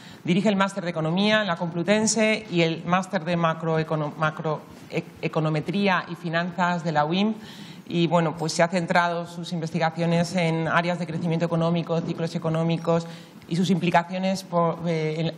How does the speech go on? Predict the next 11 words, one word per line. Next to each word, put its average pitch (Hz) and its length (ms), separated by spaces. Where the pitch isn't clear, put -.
por 160 140
la 156 140
innovación, 156 1120
para 165 160
la 160 80
innovación, 160 460
perdón, 160 280
tecnológica. 147 540
Cuando 156 240
quieras, 147 300
gracias. 151 420